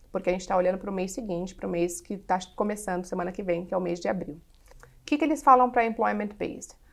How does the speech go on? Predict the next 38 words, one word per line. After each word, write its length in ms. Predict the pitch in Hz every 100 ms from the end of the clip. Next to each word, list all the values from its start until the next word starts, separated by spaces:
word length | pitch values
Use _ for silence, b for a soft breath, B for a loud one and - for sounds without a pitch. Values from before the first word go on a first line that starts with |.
| _ - _
Para 240 | 196 190 190
quem 280 | - 262
for 180 | 339 349
aplicar 500 | 294 269 262 190 185
employment 480 | 185 185 175 170 170 -
based, 440 | 139 147 240 269 - 196
você 240 | 208 226
deve 540 | 180 202 269 392 285
usar 640 | 220 170 175 233 269 - _
final 680 | - - 254 285 370 381 339
action 460 | 277 285 - 277 233
dates, 340 | 185 180 202
a 100 | - 190
tabela 340 | 190 208 226
de 140 | 220
final 480 | 220 220 254 349 302
action 400 | 247 247 - 226
dates 300 | 185 196 -
do 220 | 190 226
Departamento 600 | 233 294 269 269 254 247 254
de 80 |
Estado. 420 | 330 - 180 - - -
Você 280 | 190 220 381
clicando 420 | 554 523 302 240
aqui 160 | 214 208
nesse 220 | 185 170
link, 500 | 175 254 339 - - b b b
o 100 | 202
que 100 | 247
vai 200 | 240 320
abrir 220 | 254 262
pra 140 | 226
você 380 | 185 180 277 302
é 100 | 233
o 80 | 214
próprio 600 | 196 - 185 196 262 453
Visa 240 | 370 247 196
Bulletin 540 | 185 147 - 254 349